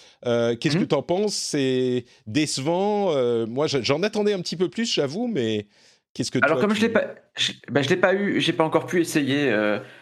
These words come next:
Speaker 2: euh, comme j'ai pas de carte, euh, A M D, euh, sous
Speaker 1: Oui,
Speaker 2: la
Speaker 1: je te
Speaker 2: main,
Speaker 1: confirme,
Speaker 2: malheureusement.
Speaker 1: il, je suis même pas sûr qu'il soit déjà implémenté aujourd'hui dans tous les drivers. Euh, c'est, ça arrive très bientôt, mais c'est surtout la
Speaker 2: Ah.
Speaker 1: presse qui en a parlé jusqu'à maintenant.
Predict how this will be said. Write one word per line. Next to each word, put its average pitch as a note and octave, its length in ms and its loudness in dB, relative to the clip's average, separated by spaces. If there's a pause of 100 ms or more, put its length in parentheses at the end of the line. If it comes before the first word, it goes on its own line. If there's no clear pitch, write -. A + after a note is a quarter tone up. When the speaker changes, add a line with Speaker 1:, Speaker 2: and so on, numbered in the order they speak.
(160)
Speaker 2:
euh, D#2+ 160 2
comme A2 540 0
j'ai A2 160 0
pas B2 140 2
de B2 60 -6
carte, A#2+ 300 0
euh, G#2 680 2
A A2 60 2
M A2+ 220 0
D, A#2 80 2
euh, A2 680 0
sous - 280 -4
Speaker 1:
Oui, A2+ 40 2
Speaker 2:
la A2+ 60 4
Speaker 1:
je A2+ 80 0
te - 20 0
Speaker 2:
main, C3 60 2
Speaker 1:
confirme, A#2 220 2
Speaker 2:
malheureusement. C3 520 0
Speaker 1:
il, B2+ 140 -18
je - 80 0
suis D#3 100 0
même E3 160 2
pas F3+ 100 2
sûr F#3+ 200 -2
qu'il E3 100 -6
soit D3+ 220 0
déjà D3 280 2
implémenté C#3 520 0
aujourd'hui B2 420 0
dans A#2 140 -2
tous - 120 -6
les A#2+ 120 0
drivers. A#2 640 0
Euh, G#2 320 0
c'est, A2+ 240 -4
ça A2+ 160 0
arrive A#2+ 240 -2
très - 160 0
bientôt, B2 400 -2
mais C3 100 -2
c'est A2 140 -6
surtout A#2+ 260 -4
la B2+ 80 4
Speaker 2:
Ah. - 60 2
Speaker 1:
presse C3 180 -2
qui - 80 -6
en A2 80 -2
a G#2 60 -4
parlé G2+ 260 -4
jusqu'à E2 240 -14
maintenant. D#2+ 300 -20